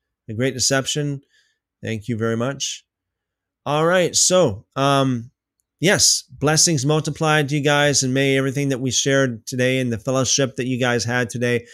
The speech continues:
be a great blessing to you and continue to uh, edify you and build you up in your walk with,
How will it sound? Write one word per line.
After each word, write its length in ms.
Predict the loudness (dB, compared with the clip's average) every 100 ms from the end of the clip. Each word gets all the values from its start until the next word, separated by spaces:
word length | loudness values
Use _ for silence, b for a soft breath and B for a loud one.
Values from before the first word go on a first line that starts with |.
| B B -4
be 120 | -4
a 60 |
great 320 | -2 -2 -2 0
blessing 420 | 0 0 0 -2
to 160 | -2 0
you 320 | 2 2 2
and 200 | 0 -4 B B B
continue 460 | -8 -4 -2 0 0
to 400 | 0 2 2 0 -4 b b b b _ _ _ _ _ _ _ _ _ _ _ _ _ _ _ _ _
uh, 240 | -6 -4 -4
edify 500 | 0 2 2 2 2
you 280 | 2 0 -4 -8 _ _
and 300 | -6 -4 0
build 300 | 2 4 4
you 140 | 0 -2
up 260 | -4 -6 -8
in 280 | -4 -4 -2
your 260 | -2 -2 -2
walk 420 | -2 -2 -4 -8 -20 _ _
with, 680 | -8 -4 -2 -2 -6 -12 -20